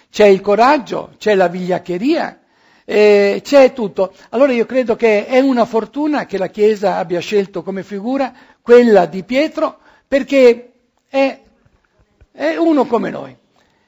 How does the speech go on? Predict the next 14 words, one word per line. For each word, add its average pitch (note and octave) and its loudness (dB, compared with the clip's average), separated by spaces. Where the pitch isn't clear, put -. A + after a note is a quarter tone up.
E B3 2
io, A#3 2
Pietro A#3 2
significa F#3+ -2
testardo, F3+ -4
ma G#3+ 0
ha G#3+ 2
trovato A3+ 0
uno, C4 -2
Gesù, G3 -6
più C4+ -10
testardo F#3 -8
di G3 -10
lui. A#2+ -20